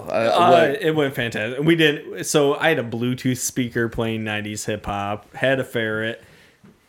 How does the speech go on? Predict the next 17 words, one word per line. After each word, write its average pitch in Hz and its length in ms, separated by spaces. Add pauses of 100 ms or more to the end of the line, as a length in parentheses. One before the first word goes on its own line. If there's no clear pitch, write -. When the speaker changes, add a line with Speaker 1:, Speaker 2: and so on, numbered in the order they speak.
(180)
Speaker 2:
no 135 220
water 123 400
bottles. 117 440
It, 180 220 (220)
it, 165 160
it 151 240
just, 135 360 (440)
in 123 260
general, 110 500
was 104 180
just - 180
kind 107 160
of 98 100
a 98 120
fun 104 240
ride. 98 460
And 101 420